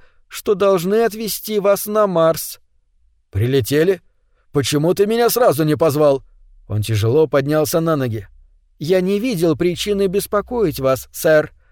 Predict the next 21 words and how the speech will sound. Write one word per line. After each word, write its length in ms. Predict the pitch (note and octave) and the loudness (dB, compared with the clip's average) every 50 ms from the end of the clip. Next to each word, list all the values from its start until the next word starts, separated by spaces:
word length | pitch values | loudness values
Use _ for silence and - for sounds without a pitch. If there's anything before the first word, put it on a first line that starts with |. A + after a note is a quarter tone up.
| _ _ | _ _
ответил 460 | - A2+ G#2+ - A#2 B2+ A#2+ A2+ C3 B2+ | -6 -6 -4 -2 0 0 0 0 0 0
Дженкинс. 580 | A2+ A#2 C3 B2 A#2+ - C3 B2+ A#2+ - - _ _ _ _ _ _ _ _ _ | 0 0 -2 -2 -2 -4 -6 -8 -8 -10 -14 _ _ _ _ _ _ _ _ _
«Такая 420 | - G#3+ F3 - G#3+ G#3 G3 G3+ G3+ | -2 -2 0 2 4 4 4 4 4
нелепость. 720 | G3 G3+ G#3 G#3 G3+ G3+ F#3 - - F3+ E3 - - - _ _ _ _ _ - | 2 2 2 2 4 4 2 2 0 -4 -8 -10 -14 -18 _ _ _ _ _ -4
Мне 260 | - F#3 F#3+ G3+ G3+ | -2 0 2 2 2
удалось 400 | G3+ F#3 E3 F#3 G3 G#3+ G#3+ - | 2 4 4 4 4 4 4 2
втолковать 640 | - - - G#3 G3 - G3+ F#3+ F3 F3+ F3+ F3 - | 0 0 0 0 2 2 2 2 4 4 2 2 0
им, 160 | A3 G#3+ - - _ _ _ _ | -4 -8 -10 -14 _ _ _ _
что 240 | - - - - G3+ | -18 -6 -2 -2 0
вы 220 | F3 G3 G3+ G3+ | 2 2 0 0
и 40 | G3+ | 0
не 140 | G#3 G#3+ A3 | 0 0 0
помышляете 840 | F3 A3 A3 G#3+ A3 G#3 - - A#3+ C4 C4 A3 F3+ D#3 - - F3+ | 2 2 2 2 2 0 0 0 0 0 2 2 0 0 0 2 2
о 100 | E3 D#3 | 2 2
том, 200 | - A3 A#3+ A#3 | 2 0 0 0
чтобы 300 | F#3+ - - A3 G3+ G#3 | -2 -4 -2 0 2 2
лететь 460 | G#3 G3+ G#3 F#3 - A3 G#3+ G3 - | 2 2 0 0 0 0 0 0 0
на 160 | G#3 G3+ G3+ G3 | 0 0 0 2
Марс». 400 | F3+ E3+ D3+ C#3 - - - - _ _ _ _ _ _ _ _ _ _ _ _ _ _ | 2 2 2 0 -2 -6 -14 -18 _ _ _ _ _ _ _ _ _ _ _ _ _ _
Вебстер 540 | - C#2 D#2 A#2+ E3 D#3 - - - C#3+ C3+ | -10 -4 -2 0 0 -2 -2 -4 -2 0 0
оцепенел. 640 | B2+ A2 - A2+ G#2+ - G#2+ A2 B2+ D3 D#3+ - | 0 0 -2 -4 -4 -4 -2 -2 -2 -2 -4 -6